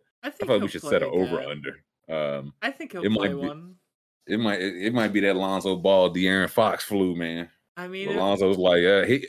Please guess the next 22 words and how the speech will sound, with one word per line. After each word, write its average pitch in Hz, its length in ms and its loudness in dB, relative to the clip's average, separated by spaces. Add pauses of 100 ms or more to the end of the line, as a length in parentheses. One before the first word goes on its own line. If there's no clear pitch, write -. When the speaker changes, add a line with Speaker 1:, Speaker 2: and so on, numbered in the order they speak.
(120)
Speaker 2:
oh, 107 120 6
he's 160 240 6
on 190 140 4
the 170 60 2
sc-, - 180 -10
man, 117 260 2
I'm 135 140 0
sick. 123 300 -4 (180)
Speaker 1:
<laughs> 202 340 -6 (440)
Speaker 2:
Um, 73 500 -6
Speaker 1:
If 180 200 -8
they've 220 220 -10
got 202 300 -2
a 160 60 -16
playoff 160 500 -6
series, 143 680 -10
you - 60 -20
can't 147 320 -18
sit 143 260 -14
a 131 60 -14
playoff 139 460 -12
series. 131 840 -16